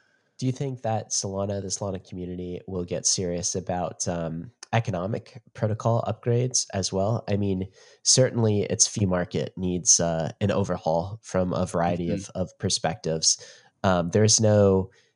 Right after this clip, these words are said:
Speaker 1: fifteen five nine type of, uh, mechanism yet,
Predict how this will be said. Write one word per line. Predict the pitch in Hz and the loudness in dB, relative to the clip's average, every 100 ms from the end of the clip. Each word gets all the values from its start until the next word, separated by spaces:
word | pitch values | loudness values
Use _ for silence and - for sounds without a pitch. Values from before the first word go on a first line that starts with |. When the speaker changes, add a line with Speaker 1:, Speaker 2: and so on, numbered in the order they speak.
| - | 2
Speaker 1:
fifteen | 120 107 104 | 4 4 2
five | 92 95 87 | 2 2 2
nine | 90 90 90 90 | 2 4 2 0
type | - 98 90 85 | 0 0 2 2
of, | 85 - - | 0 -2 -4
uh, | 95 82 85 | 0 0 2
mechanism | 92 98 95 85 80 73 90 107 _ | 2 2 2 4 2 2 -2 -8 _
yet, | 101 95 120 - | 4 6 6 2